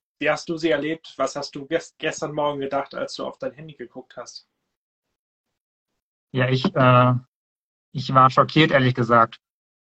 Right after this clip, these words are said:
Speaker 2: Ähm, also der Nachrichtensucht, die mir ist im Nachhinein ganz froh, dass ich frühzeitig aufgewacht bin, nicht mehr schlafen konnte und deswegen relativ zeitig am Morgen schon, ähm, einen Blick aufs Handy geworfen hatte. Das war irg-, also es war ein ganz merkwürdiges Gefühl, was ich,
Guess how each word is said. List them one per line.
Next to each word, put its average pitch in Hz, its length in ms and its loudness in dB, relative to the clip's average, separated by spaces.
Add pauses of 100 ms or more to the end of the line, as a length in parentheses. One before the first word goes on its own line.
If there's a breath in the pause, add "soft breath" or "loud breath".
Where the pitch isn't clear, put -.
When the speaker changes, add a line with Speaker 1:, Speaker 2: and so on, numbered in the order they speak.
(140)
Speaker 2:
Ähm, 127 540 4 (840)
also 139 160 0
der 135 120 4
Nachrichtensucht, 147 840 0
die 151 80 -2
mir 143 280 4
ist - 300 -2
im 135 140 -6
Nachhinein 139 420 2
ganz 127 200 4
froh, 139 240 2
dass 135 160 4
ich 127 240 -2
frühzeitig 135 640 0
aufgewacht 135 460 2
bin, 127 100 -2
nicht 123 140 0
mehr 120 100 2
schlafen 131 360 2
konnte 120 280 0 (800 loud breath)
und 139 160 0
deswegen 139 340 2
relativ 139 480 2
zeitig 143 460 2
am 135 80 0
Morgen 135 300 2
schon, 131 240 4
ähm, 127 60 -2
einen 120 400 2 (100)
Blick 143 260 -2
aufs - 160 4
Handy 147 180 2
geworfen 135 400 2
hatte. 143 320 2 (1040 soft breath)
Das 135 360 0
war 147 100 6
irg-, 160 160 0
also 143 200 2
es 131 40 -2
war 139 120 6
ein 143 200 4
ganz 135 240 0
merkwürdiges 135 480 2
Gefühl, 139 240 -4
was 123 160 4
ich, 127 240 -6